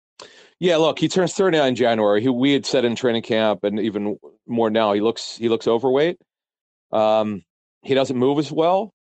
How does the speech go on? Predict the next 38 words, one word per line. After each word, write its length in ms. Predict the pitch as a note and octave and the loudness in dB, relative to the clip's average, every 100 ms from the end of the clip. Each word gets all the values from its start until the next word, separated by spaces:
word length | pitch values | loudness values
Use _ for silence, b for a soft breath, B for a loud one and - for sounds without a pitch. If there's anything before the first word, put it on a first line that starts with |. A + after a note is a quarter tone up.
| _ _ | _ _
The 60 | A#2+ | -6
thing 280 | - F3 | 0 2
that's 240 | F3 D3+ C3 | 2 0 0
noticeable 420 | C#3 C#3 B2 A#2 | 0 0 0 2
at 120 | A2 | 2
hi-, 160 | A#2+ A2+ | 0 -2
about 280 | G2 A2 A2 | -2 0 0
him 140 | A#2+ A2 | 0 -4
from 140 | G#2+ | -4
my 80 | G2+ | -4
personnel 380 | - G2+ A2 G#2+ | -2 -4 -2 -4
sources 440 | G#2+ G2 G#2 F#2 | -2 -4 -4 -8
is 180 | F#2+ F2+ | -8 -4
that 240 | G2 F#2+ - _ _ _ _ _ _ _ _ | 0 0 -2 _ _ _ _ _ _ _ _
for 100 | D#3 | -2
the 140 | C3+ | -2
first 420 | - F3+ G#3 G#3 | -2 0 0 0
time 340 | - D#3 C#3 B2+ | 0 2 2 2
in 120 | A#2 | 2
many 180 | B2 B2+ | 2 2
years, 440 | A#2 A#2+ A2 G#2 | 2 4 2 0
he 240 | - C#3+ D3+ | -8 -4 0
lets, 500 | C#3+ C#3+ - - - | 2 0 -2 -12 -8
and 180 | A#2+ A2 | -4 -2
we'll 100 | G#2 | 0
get 180 | A#2 G#2+ | 0 -2
into 140 | F#2 | -2
Dillard 280 | A2 G#2+ G2 | 0 0 0
'cause 140 | F#2+ | -4
Dillard 220 | A2+ G#2+ | 0 0
has 100 | G2 | 0
the 60 | G2 | -6
same 240 | - F#2+ | -6 -4
issue, 240 | G2+ - F2+ | -4 -6 -4
but 140 | F2+ | -4
a 20 | F2 | -4
different 380 | F2 G2+ C#2 | -4 -6 -4
way. 160 | F2 | -4